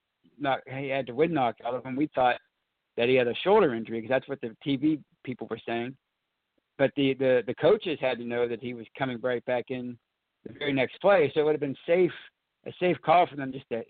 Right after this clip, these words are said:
have him hand, hand the ball off, and to have him, him st-, drop back on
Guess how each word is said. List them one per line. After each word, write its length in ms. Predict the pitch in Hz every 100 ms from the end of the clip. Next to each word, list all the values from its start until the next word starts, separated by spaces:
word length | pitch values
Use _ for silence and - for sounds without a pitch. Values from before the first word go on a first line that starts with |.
| _
have 220 | 127 139
him 100 | 127
hand, 320 | 117 143 143 101
hand 240 | 127 139
the 40 | 123
ball 280 | 127 175 139
off, 220 | 117 120 _ _ _ _ _ _ _ -
and 180 | 127 123 _ -
to 60 |
have 240 | 131 151 151
him, 340 | 156 156 147 -
him 300 | 131 127 120 -
st-, 160 | - - -
drop 240 | 151 143
back 240 | 151 151 -
on 200 | 120